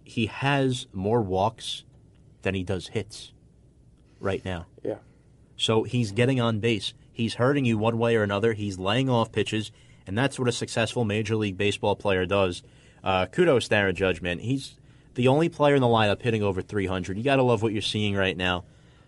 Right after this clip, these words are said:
Speaker 1: Eleven home runs, thirty-five ribbies, three oh seven average, thirty-six walks, and he leads the Yankees in basically all the hitting categories. Hits, runs, homers,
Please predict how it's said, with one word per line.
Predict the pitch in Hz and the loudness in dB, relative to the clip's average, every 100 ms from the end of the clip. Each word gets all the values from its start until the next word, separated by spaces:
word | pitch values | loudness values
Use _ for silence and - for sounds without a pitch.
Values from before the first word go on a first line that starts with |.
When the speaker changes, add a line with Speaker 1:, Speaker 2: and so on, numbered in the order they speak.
| _ | _
Speaker 1:
Eleven | 120 143 139 | 4 4 6
home | 123 123 117 | 6 6 6
runs, | 107 107 104 - - - - - | 4 2 0 -4 -12 -20 -4 4
thirty-five | 131 127 127 123 110 | 6 6 4 4 4
ribbies, | 107 104 104 98 - - - | 4 4 2 0 -4 -8 -2
three | 139 151 | 4 4
oh | |
seven | 123 135 113 110 | 4 2 2 4
average, | 110 107 104 | 2 2 -4
thirty-six | - 147 135 117 - | 0 0 2 -2 -4
walks, | 98 101 104 - - - _ - - - | -2 2 0 -2 -14 -18 _ -20 -18 -2
and | 104 | 2
he | |
leads | 117 156 117 | 4 2 2
the | 107 | 2
Yankees | 113 131 123 101 | 4 4 2 0
in | 92 87 90 | -2 -6 -4
basically | - 127 131 113 107 | 2 2 2 2 2
all | 110 113 | 4 4
the | 95 | 2
hitting | 101 98 | 2 2
categories. | 95 87 87 90 82 80 | 0 0 0 -4 -4 -6
Hits, | - 117 - - | 2 2 2 -8
runs, | 90 95 95 87 | 0 2 0 -2
homers, | - 113 113 107 101 - | 0 2 4 2 -2 -8